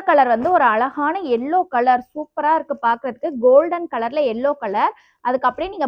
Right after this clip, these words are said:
பார்டர் பாத்தீங்கன்னா நம்ம வந்து மெரூன் கலர்ல கான்ட்ராஸ்டா டார்க்கா பார்டர்ஸ் கொடுத்துருக்கோம். சாரியோட பல்லு கலர் பாருங்க, மெரூன் கலர்ல சாரியோட பல்லு கலர் கொடுத்துருக்கோம்.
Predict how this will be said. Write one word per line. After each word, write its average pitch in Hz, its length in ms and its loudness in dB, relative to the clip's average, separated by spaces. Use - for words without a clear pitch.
பார்டர் 277 400 0
பாத்தீங்கன்னா 233 460 -6
நம்ம 254 200 -4
வந்து 254 160 -4
மெரூன் 302 420 -4
கலர்ல 233 360 -4
கான்ட்ராஸ்டா 254 680 -6
டார்க்கா 233 400 -2
பார்டர்ஸ் 220 400 -2
கொடுத்துருக்கோம். 185 520 -10
சாரியோட 320 480 6
பல்லு 277 320 4
கலர் 254 320 2
பாருங்க, 233 300 0
மெரூன் 302 400 0
கலர்ல 247 340 0
சாரியோட 262 500 2
பல்லு 254 300 2
கலர் 226 260 -2
கொடுத்துருக்கோம். 190 480 -10